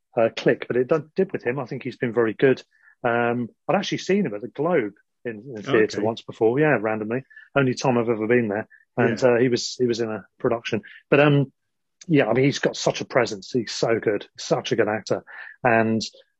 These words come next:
Speaker 1: uh, of course, he was also prominent in Wolf Hall on T V
Speaker 2: Yeah.
Speaker 1: around that sort of,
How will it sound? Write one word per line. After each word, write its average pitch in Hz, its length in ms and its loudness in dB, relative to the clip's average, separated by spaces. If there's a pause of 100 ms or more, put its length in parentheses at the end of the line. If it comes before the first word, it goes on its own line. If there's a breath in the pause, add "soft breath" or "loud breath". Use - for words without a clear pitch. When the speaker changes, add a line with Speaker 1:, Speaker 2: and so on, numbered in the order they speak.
Speaker 1:
uh, 117 100 6
of 110 120 -2
course, 139 200 2
he 143 80 0
was 117 260 0
also 139 200 2
prominent 123 440 0
in 110 100 -6
Wolf 120 200 0
Hall 120 280 -2
on 104 80 -6
T 113 220 -6
V 110 280 -4 (160)
Speaker 2:
Yeah. 120 280 0
Speaker 1:
around 113 160 -2
that 123 160 -6
sort 113 180 0
of, 104 100 -6